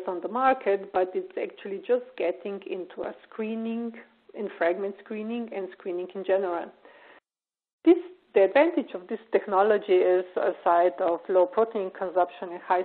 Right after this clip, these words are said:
selectivity, sensitivity, that we can measure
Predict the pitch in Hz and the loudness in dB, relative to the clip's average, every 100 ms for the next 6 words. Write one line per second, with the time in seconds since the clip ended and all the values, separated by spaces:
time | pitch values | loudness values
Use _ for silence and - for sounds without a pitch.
0 | - 185 170 170 - 254 240 - 208 - | 0 0 0 -2 -6 -4 -4 -4 -6 -6
1 | - 202 196 180 262 240 220 - 190 196 | -8 -10 -8 -6 -2 -2 -4 -6 -10 0
2 | 208 190 185 202 208 220 _ _ _ _ | 0 0 -6 -8 -8 -10 _ _ _ _
3 | _ - 196 190 208 202 _ 190 185 185 | _ -6 -2 -2 -4 -10 _ 0 2 0
4 | 190 180 180 | 2 0 0